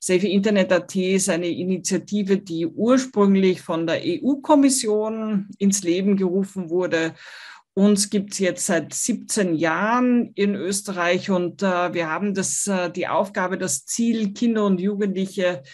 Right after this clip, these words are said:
möglichst vor Gefahren im Internet zu bewahren, äh, fernzuhalten.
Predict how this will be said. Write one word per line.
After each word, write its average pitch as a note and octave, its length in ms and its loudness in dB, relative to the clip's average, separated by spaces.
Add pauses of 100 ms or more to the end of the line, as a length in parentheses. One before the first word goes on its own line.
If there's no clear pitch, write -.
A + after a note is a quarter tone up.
(200)
möglichst A#3 580 2
vor F#3+ 220 -2
Gefahren G3+ 960 -2
im G#3+ 140 0
Internet G#3 580 -2
zu - 320 -6
bewahren, G3+ 840 4 (500)
äh, F#3 160 2
fernzuhalten. A3 1700 0